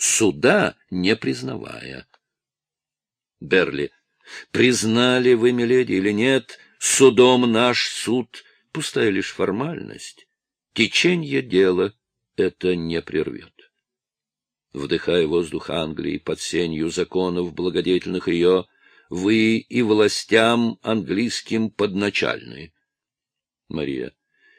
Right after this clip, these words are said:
Я воздухом дышу тюрьмы английской. Не это ль называется у вас "под сенью жить закона"? Знать не знаю законов ваших.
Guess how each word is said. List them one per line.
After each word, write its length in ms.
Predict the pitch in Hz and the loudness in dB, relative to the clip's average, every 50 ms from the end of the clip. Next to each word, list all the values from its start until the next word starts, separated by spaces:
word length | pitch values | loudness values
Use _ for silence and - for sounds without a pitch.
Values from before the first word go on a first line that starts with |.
| _ _ _ _ _ | _ _ _ _ _
Я 460 | - 73 80 80 80 80 76 73 73 - | -6 -2 0 0 2 0 0 -2 -4 -8
воздухом 920 | 80 78 71 71 73 76 78 76 - - 80 80 78 - - 85 85 73 | -12 -14 -12 -8 -6 -4 -4 -4 -6 -10 -12 -12 -12 -12 -12 -12 -12 -12
дышу 400 | - 76 - - - - 85 82 | -12 -12 -12 -12 -10 -10 -12 -12
тюрьмы 760 | - - - 90 80 73 76 80 90 113 139 110 - 87 - _ _ _ _ _ _ | -12 -12 -12 -10 -10 -10 -10 -10 -8 -8 -8 -8 -10 -12 -18 _ _ _ _ _ _
английской. 800 | - - - - - - - - - - - - - - _ _ _ _ _ _ _ _ _ _ _ _ _ _ _ _ _ _ - | -18 -18 -18 -16 -16 -18 -18 -16 -16 -18 -18 -20 -20 -20 _ _ _ _ _ _ _ _ _ _ _ _ _ _ _ _ _ _ -10
Не 200 | 80 87 82 73 73 | -6 -4 -4 -2 -2
это 340 | 73 78 90 104 - - 117 | -2 -4 -4 -6 -6 -6 -6
ль 240 | - - 127 135 - - | -6 -6 -8 -10 -12 -10
называется 720 | - 85 73 71 71 64 73 73 73 71 - - - 73 | -8 -8 -8 -8 -8 -8 -8 -8 -8 -8 -10 -12 -10 -10
у 80 | 73 71 | -8 -8
вас 460 | 73 78 85 87 87 - - - _ _ _ _ _ _ _ _ | -8 -8 -8 -8 -8 -10 -14 -16 _ _ _ _ _ _ _ _
"под 200 | - 80 76 - | -10 -10 -10 -8
сенью 640 | - - - - - 78 85 87 82 73 73 69 | -10 -10 -10 -8 -8 -8 -6 -6 -8 -8 -8 -10
жить 300 | 65 - - 87 92 90 | -10 -8 -8 -8 -8 -8
закона"? 640 | - - - - - - - 78 107 156 175 165 113 - _ _ _ _ _ _ _ _ _ _ _ _ _ _ _ _ _ _ _ _ _ _ _ - | -10 -10 -12 -12 -10 -8 -8 -6 -6 -6 -8 -10 -14 -18 _ _ _ _ _ _ _ _ _ _ _ _ _ _ _ _ _ _ _ _ _ _ _ -16
Знать 640 | 80 - - - 69 67 71 73 73 76 - _ | -14 -12 -12 -10 -10 -10 -8 -8 -8 -10 -10 _
не 120 | 90 90 87 | -10 -10 -8
знаю 440 | 80 - 73 78 82 85 87 92 90 | -8 -10 -10 -10 -8 -6 -6 -8 -8
законов 560 | - 92 87 - - 87 92 87 80 - - | -8 -8 -10 -8 -8 -8 -8 -10 -12 -14 -12
ваших. 560 | 58 80 80 90 - - - - - _ _ | -10 -10 -10 -10 -10 -14 -20 -20 -20 _ _